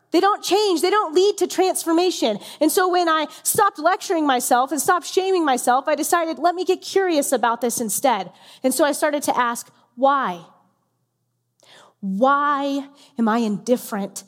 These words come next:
in the face of injustice? Why is the church indifferent in the face of injustice?" Why, if we are created in God's image to hunger and thirst for justice,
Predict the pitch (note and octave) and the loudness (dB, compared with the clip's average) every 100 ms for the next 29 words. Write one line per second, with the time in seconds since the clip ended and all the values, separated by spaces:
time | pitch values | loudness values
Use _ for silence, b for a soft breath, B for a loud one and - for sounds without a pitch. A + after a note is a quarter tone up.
0 | b A#3 A3+ - C4+ C#4 - - G#3+ G#3 | b -4 -4 -2 0 0 -4 -6 -6 -2
1 | A3+ G#3 - G3+ G3 F#3+ C#4 D#4+ E4+ D#4 | 0 -2 -2 -6 -4 0 2 2 0 -2
2 | D4+ C#4+ D4 - - F#4 C#4+ - - D4 | -4 -4 -6 -6 0 0 0 -6 0 2
3 | A3 E4+ - D4+ - - - _ - D4 | 2 -2 0 -4 -4 -8 -12 _ 0 2
4 | D4 E4+ F4 E4 - B B C4+ C#4+ C#4+ | 2 0 0 0 -6 B B 0 0 2
5 | D4+ F4 - G3 E3 - - _ _ _ | 0 0 -8 -12 -12 -12 -12 _ _ _
6 | _ _ _ _ _ _ _ _ _ _ | _ _ _ _ _ _ _ _ _ _
7 | _ _ b b B3+ E4 A4 A4 D#4+ - | _ _ b b 2 4 4 2 -2 2
8 | F4 A4 F#4+ - F#4 D4+ F#4 A4+ D#4 A3+ | 2 2 -2 0 2 4 2 2 2 0
9 | B3+ F4 - B E4 D#4+ F4+ F4+ E4 G4+ | 0 -2 -8 B 0 2 2 2 -2 0
10 | F4 D#4+ - E4+ D4 G4+ A#4 G#4 G4+ D4 | 0 0 0 -2 0 0 0 0 0 0
11 | C#4+ C#4+ F#4+ G4 - - D4+ D4 D#4 D#4+ | -2 -2 -2 -2 -4 -8 -6 0 0 0
12 | - D4 - | -4 -4 -4